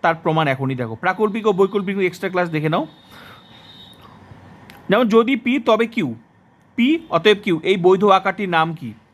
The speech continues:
এমপি। তো তারপর কি, আমি বুঝিয়ে দিচ্ছি। যদি পি তবে কিউ,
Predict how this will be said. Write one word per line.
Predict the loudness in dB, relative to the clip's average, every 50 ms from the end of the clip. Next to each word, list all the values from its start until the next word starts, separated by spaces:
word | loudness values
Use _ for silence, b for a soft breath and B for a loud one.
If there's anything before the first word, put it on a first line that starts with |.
| _ -2
এমপি। | 0 0 0 -4 -8 -12 -16 -16 _ _ _ _ _ _ _ _ _ _ _ _ _ _ _ -20 -20 -20 B B B B B B B B B B B -20 -20 -20 -20 -20 -20 -20 -20 2 4
তো | 4 4 4 2 -4 -14 -20 _ _ _ _ _ _ _ _ _ _ _ _ _ -8 _
তারপর | 0 0 0 2 2 2 0 2
কি, | 0 -2 -2
আমি | 0 -2 -2 -4 -6 -8 -10 -12 -14 -8 -4
বুঝিয়ে | -2 0 0 0 0
দিচ্ছি। | 0 -2 -4 -4 -6 -6 -6 -8 -10 0 4
যদি | 4 4 4 2 -2
পি | -2 -2 -2 -2 0 2
তবে | 2 2 2 0
কিউ, | -2 -2 -2 0 0 -2